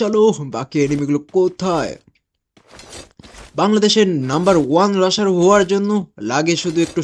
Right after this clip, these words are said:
সাহস। তোমাদের মধ্যে যদি সেই সাহসটা থাকে, তোমরাও হইতে পারবে,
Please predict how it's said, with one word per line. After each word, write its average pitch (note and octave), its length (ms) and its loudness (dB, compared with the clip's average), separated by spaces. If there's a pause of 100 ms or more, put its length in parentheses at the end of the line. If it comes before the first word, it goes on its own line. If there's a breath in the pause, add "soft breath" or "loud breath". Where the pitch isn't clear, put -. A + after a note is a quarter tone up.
(120)
সাহস। C3+ 440 -4 (580 loud breath)
তোমাদের F3+ 420 0
মধ্যে F#3 220 2
যদি F#3+ 220 0
সেই F#3+ 280 2
সাহসটা F#3 380 -2
থাকে, G3+ 260 0 (440 loud breath)
তোমরাও A3 380 2
হইতে D3 300 2
পারবে, C3+ 280 -2